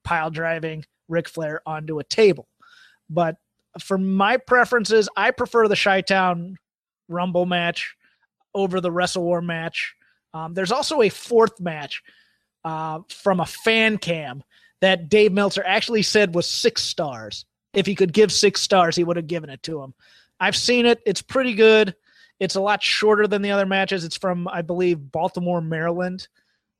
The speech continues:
Um, and I think you can find it on Daily Motion. But all these matches, all three of the se-, series, and then the Funk series are just, I mean, they're just guys that have certain years, and Ric Flair eighty-nine was one of them.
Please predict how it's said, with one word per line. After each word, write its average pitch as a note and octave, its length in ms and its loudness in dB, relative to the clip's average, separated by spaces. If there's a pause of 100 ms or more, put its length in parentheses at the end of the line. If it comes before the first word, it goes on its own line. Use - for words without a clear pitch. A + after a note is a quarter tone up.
(120)
Um, E3 560 -6
and E3 120 -6
I D#3+ 60 -4
think G3 180 -4
you F#3 80 -6
can F3 120 -2
find F3+ 300 -2
it F3+ 80 2
on E3 200 -2
Daily E3+ 300 -2
Motion. E3+ 580 -4 (720)
But F3 340 2
all A3 200 4
these G#3+ 320 0
matches, E3+ 440 -2
all G3 140 4
three G3+ 260 4
of F#3+ 60 2
the E3+ 100 0
se-, F3 340 -2
series, E3 460 -4
and F3 120 -4
then F3+ 140 -2
the E3+ 80 -4
Funk F3 320 -4
series D3+ 380 -6
are D#3 80 -8
just, D#3 360 -6
I - 960 -20
mean, F#3+ 120 -2
they're G#3+ 140 4
just F3 280 0
guys F#3+ 320 2
that F3+ 100 -6
have F#3 220 0
certain F#3+ 300 -4
years, F#3 320 -6
and E3+ 160 -8
Ric F#3 160 -4
Flair F#3 360 0
eighty-nine F3 520 -4
was D#3 140 -10
one D#3+ 180 -10
of F3+ 80 -8
them. C#3 120 -16